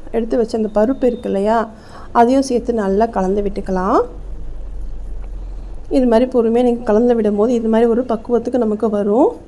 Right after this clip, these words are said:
நல்லா அது ஒட்டாம வருங்க நமக்கு. இந்த சமயத்துல நான் வந்து நாட்டு சர்க்கரை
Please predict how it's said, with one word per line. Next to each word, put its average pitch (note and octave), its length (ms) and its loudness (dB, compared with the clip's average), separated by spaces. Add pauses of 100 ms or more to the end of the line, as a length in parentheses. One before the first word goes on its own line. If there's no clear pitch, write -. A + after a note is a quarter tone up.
(460)
நல்லா A#3+ 340 8
அது A3 320 4
ஒட்டாம A3 460 2
வருங்க G3 300 0
நமக்கு. G3 540 0
இந்த B3+ 260 0
சமயத்துல G#3+ 420 -2
நான் F#3+ 260 -2
வந்து F#3+ 180 2 (800)
நாட்டு B3 320 0
சர்க்கரை A3 260 -2